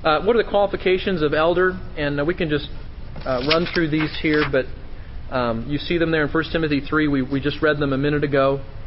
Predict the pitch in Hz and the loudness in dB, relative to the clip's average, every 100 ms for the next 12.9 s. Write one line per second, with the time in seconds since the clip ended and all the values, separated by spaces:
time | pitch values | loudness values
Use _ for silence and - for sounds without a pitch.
0 | - - - - - 139 123 117 117 147 | -10 -10 -10 -10 -8 -2 0 0 -2 -6
1 | - 196 139 180 180 160 160 165 151 147 | -2 0 0 2 4 6 4 4 2 2
2 | 135 143 156 147 170 160 151 131 127 156 | 4 2 2 0 -2 0 2 2 4 2
3 | 156 143 139 - 165 165 185 - - - | 2 0 -2 0 2 2 0 -6 -8 -10
4 | - - - - - - - 135 143 151 | -12 -12 -12 -12 -12 -10 -4 0 0 0
5 | 151 139 151 143 170 151 143 - 151 147 | -2 0 2 2 2 2 2 0 0 2
6 | 156 151 143 156 - 127 135 131 139 135 | 0 0 0 0 -2 -2 -2 -2 -2 -2
7 | 147 - 160 151 135 - 151 - 151 151 | -2 0 0 2 0 0 -2 0 0 2
8 | 147 131 123 151 143 143 147 147 143 139 | 4 4 2 0 0 2 2 4 2 0
9 | 131 139 135 143 - 127 - 160 143 - | 0 0 0 0 0 -2 -2 -2 -2 -2
10 | 151 143 143 135 - - - - - - | -4 0 -2 -2 -10 -10 -10 -10 -12 -12
11 | - - - 135 123 113 107 - - 156 | -12 -10 -2 2 4 2 0 -4 -6 -2
12 | 147 143 135 131 - 135 127 117 | 0 2 4 2 0 0 2 0